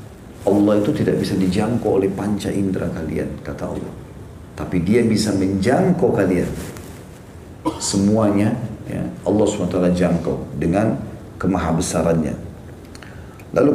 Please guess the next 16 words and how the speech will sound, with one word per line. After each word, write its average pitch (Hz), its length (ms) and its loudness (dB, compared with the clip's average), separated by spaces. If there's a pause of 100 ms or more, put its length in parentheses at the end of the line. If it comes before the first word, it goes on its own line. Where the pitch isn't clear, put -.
kemudian 131 320 6
setelah 117 320 2
kita 113 240 2
mengikrarkan 110 880 2 (720)
Allah 101 240 6
itu 101 160 2
pertama, 101 560 4
tidak 90 240 2
ada - 20 2
sebelumnya, 98 720 2 (240)
Allah 95 240 4
itu 90 160 2
terakhir, 95 400 2
tidak 85 160 4
ada 82 80 0
sesudahnya, 98 640 2